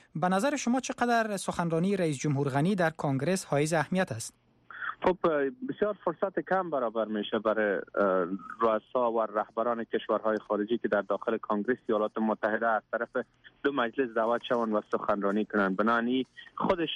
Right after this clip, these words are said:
Speaker 2: اه، اهمیت افغانستان با وجودی که نسبت به گذشته کاهش یافته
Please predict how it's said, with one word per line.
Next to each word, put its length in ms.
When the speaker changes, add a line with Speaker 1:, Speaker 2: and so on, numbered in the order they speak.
Speaker 2:
اه، 80
اهمیت 640
افغانستان 720
با 100
وجودی 300
که 120
نسبت 360
به 120
گذشته 400
کاهش 300
یافته 360